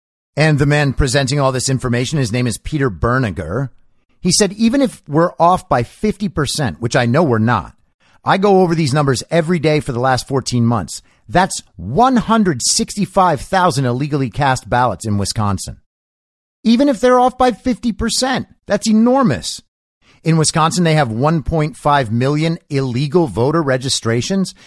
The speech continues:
They have one hundred fifty-five thousand suspected fake voters. And Berniger said, "Well over, well over."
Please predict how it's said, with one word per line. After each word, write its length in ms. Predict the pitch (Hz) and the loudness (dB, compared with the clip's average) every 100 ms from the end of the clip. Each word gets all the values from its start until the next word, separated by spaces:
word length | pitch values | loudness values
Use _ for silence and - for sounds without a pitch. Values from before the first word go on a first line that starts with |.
| _ | _
They 120 | 143 | 0
have 140 | 147 92 | 0 0
one 280 | 101 165 170 | 0 0 2
hundred 280 | 160 131 | 0 -2
fifty-five 600 | - 175 - 143 139 123 | 0 -2 -2 0 0 0
thousand 500 | - 131 131 147 175 | -2 0 0 0 -2
suspected 800 | - 131 - - 143 - 185 139 | -2 -2 -4 -2 -2 -2 -6 -6
fake 420 | - - 143 156 | -8 -4 -2 -2
voters. 600 | 104 90 120 139 180 170 - _ _ _ _ _ _ _ _ _ | -4 -2 0 0 -2 -4 -12 _ _ _ _ _ _ _ _ _
And 300 | 151 160 113 | -2 0 2
Berniger 420 | 143 185 175 156 139 | 2 4 2 2 0
said, 560 | - 143 139 123 113 _ _ - | 2 2 2 0 -6 _ _ -14
"Well 400 | 92 180 214 185 | -4 0 2 4
over, 460 | 143 110 80 - _ _ 90 | 2 2 -6 -16 _ _ -8
well 420 | 104 196 226 208 | 0 2 0 0
over." 460 | 170 175 98 - | 2 2 0 -8